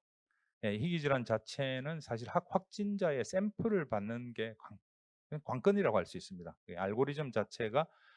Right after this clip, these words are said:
저희들은 에이아이이기 때문에 계속 그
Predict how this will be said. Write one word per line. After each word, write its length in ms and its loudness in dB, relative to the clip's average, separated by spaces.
저희들은 440 0
에이아이이기 460 0
때문에 500 -4
계속 520 2
그 340 -4